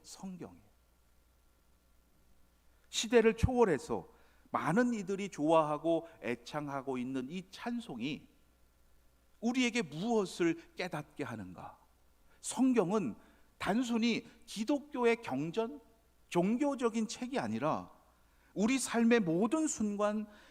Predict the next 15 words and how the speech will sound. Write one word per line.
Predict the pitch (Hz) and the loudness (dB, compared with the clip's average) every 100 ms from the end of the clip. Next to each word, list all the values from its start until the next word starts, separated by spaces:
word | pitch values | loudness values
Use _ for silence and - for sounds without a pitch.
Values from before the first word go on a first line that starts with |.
| - | -18
함께 | - - 302 294 294 | -8 -4 -4 -2 -2
하시는 | 226 202 190 190 175 - - | -2 -4 -6 -4 -6 -10 -20
하나님의 | - 269 254 233 170 160 156 - - | -10 -6 -4 -4 -4 -2 -2 -4 -16
살아있는 | - - 247 233 180 175 170 143 | -16 -10 -6 -6 -6 -8 -8 -8
말씀이라는 | 131 113 - 233 214 180 156 156 | -8 -10 -12 -10 -8 -8 -10 -10
것을 | 110 - 120 127 143 _ - | -12 -12 -12 -12 -14 _ -18
깨닫게 | - 120 _ 113 | -18 -18 _ -20
합니다. | 87 _ _ _ _ _ _ _ _ _ _ _ _ _ _ _ _ _ | -20 _ _ _ _ _ _ _ _ _ _ _ _ _ _ _ _ _
여러분, | 185 165 170 165 - - _ | 2 2 0 -4 -10 -20 _
기록되어 | - 147 160 160 - 156 139 | -6 2 2 0 -2 0 2
있는 | 127 127 135 98 - _ _ _ | 0 -2 -4 -4 -14 _ _ _
죽은 | - 254 294 311 | -10 -6 -6 -4
말씀이 | 240 113 - - 143 | -6 -8 -14 -16 -16
아니에요. | - - _ _ _ _ _ _ _ _ _ _ _ _ _ | -18 -20 _ _ _ _ _ _ _ _ _ _ _ _ _
살아있어서 | - - 247 247 220 208 156 92 | -8 -6 -2 -2 -2 -4 -6 -10